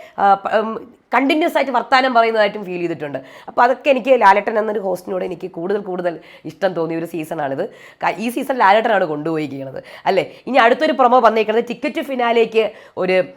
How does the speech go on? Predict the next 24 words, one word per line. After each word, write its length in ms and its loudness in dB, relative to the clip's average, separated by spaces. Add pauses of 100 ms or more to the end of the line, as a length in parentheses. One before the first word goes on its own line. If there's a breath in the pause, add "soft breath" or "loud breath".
(160)
ആ, 340 4 (140)
ഒ-, 220 2
തുടങ്ങി 240 8
on 260 8
ആയിരിക്കുകയാണ്. 500 4
അത് 140 2
എല്ലാവരും 520 4
ഉണ്ട് 140 4
കേട്ടോ. 280 6 (360 loud breath)
എനിക്കൊന്ന് 480 2
ഔട്ട് 300 6
ആ 120 6
എവിക്ഷന് 340 0
മുന്നെയാണ് 540 4 (300 loud breath)
തുടങ്ങിയിരിക്കുന്നത്. 480 4
ഒരു 80 0
ടാസ്കും 500 6
ചെയ്തു, 300 -4
അതിനകത്ത് 240 0
എല്ലാവരും 380 6
ഉണ്ട്. 160 -2
അക്ബർ 340 0
ഉണ്ടോയെന്ന് 240 0
അറിഞ്ഞൂടാ, 340 2